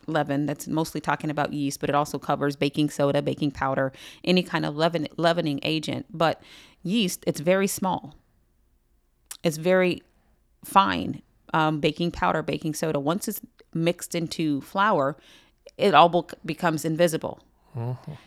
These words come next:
Speaker 1: You don't even notice that it's there. But yet, the moment it's activated, it's inserted, and it has an opportunity to activate, it begins to work. It begins to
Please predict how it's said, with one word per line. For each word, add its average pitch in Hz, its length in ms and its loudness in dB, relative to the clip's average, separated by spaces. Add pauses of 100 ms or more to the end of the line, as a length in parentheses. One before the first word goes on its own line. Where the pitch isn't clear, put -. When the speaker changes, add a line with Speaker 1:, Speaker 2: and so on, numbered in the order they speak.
(100)
Speaker 1:
You 175 120 2
don't 190 120 6
even 185 220 2
notice 165 300 2
that 156 180 2
it's - 160 -2
there. 139 360 -4 (1040)
But 170 180 2
yet, 190 420 2 (380)
the 156 80 2
moment 190 360 4
it's 180 140 -4
activated, 156 640 2
it's 143 160 -2
inserted, 185 680 0
and 160 100 0
it 151 80 2
has 160 220 0
an 165 80 -2
opportunity 156 500 -2
to - 100 -6
activate, 156 540 0
it 180 160 0
begins 160 540 -2
to 156 420 -2 (1160)
work. - 380 -2 (280)
It 160 80 0
begins 160 440 2
to 151 300 -2